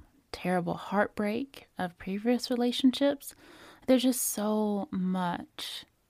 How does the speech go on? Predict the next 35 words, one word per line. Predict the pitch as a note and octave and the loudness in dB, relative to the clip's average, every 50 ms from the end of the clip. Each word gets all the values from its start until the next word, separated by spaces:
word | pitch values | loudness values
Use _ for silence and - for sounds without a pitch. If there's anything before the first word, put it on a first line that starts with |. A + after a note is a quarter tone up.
| _ _ _ _ _ | _ _ _ _ _
And | - F#3 F#3 | -4 -2 -2
I | F#3 F3+ | -2 -2
think | F3 E3+ - G3 G3 F#3+ - | -4 -4 -2 -2 -2 -2 -2
that | - F#3 F3+ | -4 -4 -4
is | F#3 F3 - - | -2 -4 -4 -4
one | F3+ F3+ E3+ F3 | -4 -2 -2 -2
of | F3+ F3 - | -2 -2 -2
our | F3 E3+ E3 - _ | -4 -4 -4 -6 _
biggest | - F3+ F3 - F#3+ F#3 - - | -6 -6 -4 -4 -6 -6 -6 -8
hurdles, | - - F3+ F3+ F3+ F3 - - - B3+ A#3+ - - - - _ _ - - - - - - - _ _ | -8 -6 -4 -4 -2 -2 -4 -4 -6 -8 -10 -12 -14 -16 -18 _ _ -20 -20 -20 -20 -20 -20 -20 _ _
because | - F#3+ - - - G3 F#3 F3+ F3 - | -4 -4 -4 -4 -2 -2 -2 -2 -2 -2
when | F#3 F3+ F3+ F3 | -2 -2 0 0
we're | F3 F3 | 0 0
younger, | F3 F3+ G3 G#3 A3 A3+ A3+ A#3+ A#3+ A#3+ A#3+ B3 B3 B3 - _ _ _ _ _ _ _ _ _ _ - - | 0 2 2 4 4 4 4 2 2 2 2 0 -2 -4 -8 _ _ _ _ _ _ _ _ _ _ -12 -8
we | - F#3+ | -6 -4
may | F#3+ F#3+ F#3 | -2 -2 -2
not | F#3 - F3 | -2 -2 -4
have | F3 F3 E3+ E3 E3 | -4 -4 -4 -4 -4
the | E3+ E3 | -6 -6
best | - E3 E3 E3+ D#3+ - - | -4 -4 -4 -4 -4 -6 -8
discernment. | - D#3+ - - - E3+ E3 E3 D#3+ D#3 D3+ D3 D#3 D#3 | -10 -10 -8 -6 -4 -2 -2 -2 -2 -2 -4 -4 -4 -4
Let's | D#3 D#3+ D#3+ - | -4 -4 -6 -8
be | - E3 D#3 D#3 D#3 | -8 -6 -2 0 0
honest. | D#3+ E3 E3 D#3+ D#3+ D#3 D#3 - | 2 2 2 2 0 -2 -2 -6
That's | E3 E3 - | -10 -6 -4
what | E3+ E3 E3 | -4 -4 -2
got | E3 D#3+ D#3+ D#3+ D#3+ | 0 0 0 0 0
us | D#3+ - - | -2 -2 -2
in | E3 E3 | -2 0
this | E3 E3 - - | 0 0 -2 -4
<laughs> | |
place | - - F3+ F#3+ G3+ G3 E3+ - | -4 0 2 4 4 4 4 2
to | - F3 | 0 -2
begin | F3 F#3 F3 F3 F3+ F#3 F#3+ F#3 | -2 -2 -2 -2 0 2 2 2
with. | F3 E3+ F3 | 0 -2 -4